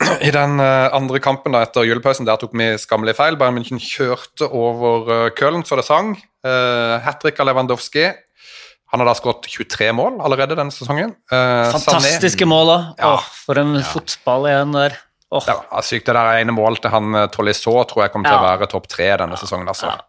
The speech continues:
Speaker 1: Sykt mål.
Speaker 3: Mm.
Speaker 1: Eh, Müller to målgivende, Sané kom inn fra benken, skåret to, og nei, hadde to målgivende, og ja, jeg kan ikke helt se hvordan noen, eh, skal greie å ta det greiene der igjen nå.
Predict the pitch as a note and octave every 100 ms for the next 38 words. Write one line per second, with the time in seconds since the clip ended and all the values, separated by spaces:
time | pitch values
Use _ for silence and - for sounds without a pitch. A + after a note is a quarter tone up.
0 | _ _ - G#2 G2 - G2+ G2 - -
1 | F#2+ A2+ A2+ A#2 D#3 F#3+ F3+ F3 D3+ C#3
2 | C3+ D3 D#3+ E3+ - - D3 B2+ C3+ D3
3 | - C3 B2 A#2+ A#2 - A#2+ A#2+ - G#2+
4 | A2 G#2+ - G#2+ A#2 A2+ A2 A#2 G#2+ G#2
5 | G#2 A2+ A2 A2 G#2 F#2+ _ _ _ _
6 | _ _ - - - - - - - _
7 | _ _ - - - - - D#3 - -
8 | F#3+ E3 E3 - - D3 C#3 C#3 C#3 C3+
9 | B2+ A#2+ C#3 C3 A#2+ _ _ _ C3 B2+
10 | A#2 A#2 - A#2 A2+ A2 A2+ G#2 G2+ G2
11 | G2 F#2+ G2+ B2